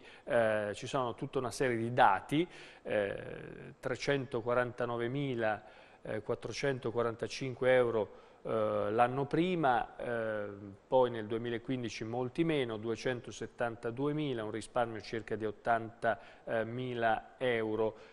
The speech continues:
Eh, sono le spese, eh, boom per, eh, lavori extra, lavoro extra, eh, gli straordinari pagati nel duemilaquindici, eccetera, eccetera. Li potrete leggere tutti nel giornale di questa,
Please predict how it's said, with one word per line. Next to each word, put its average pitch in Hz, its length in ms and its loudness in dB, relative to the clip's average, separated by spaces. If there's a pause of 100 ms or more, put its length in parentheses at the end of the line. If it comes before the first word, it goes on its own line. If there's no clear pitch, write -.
(160)
Eh, 107 220 0
sono 120 260 -4
le 113 120 -2
spese, 113 600 -2
eh, 117 220 -4
boom 113 520 0
per, 107 320 -2
eh, 104 340 2
lavori 113 440 0
extra, 113 720 2
lavoro 107 420 -2
extra, 113 520 0 (320)
eh, 110 240 -2
gli 110 140 -4
straordinari 117 640 2
pagati 113 420 2
nel 110 140 -6
duemilaquindici, 127 1200 0
eccetera, 110 420 -4
eccetera. 120 400 -10
Li 123 60 -4
potrete 127 420 -4
leggere 117 380 -2
tutti 120 240 -8
nel 113 120 -6
giornale 113 300 -4
di 110 100 -4
questa, 107 440 -4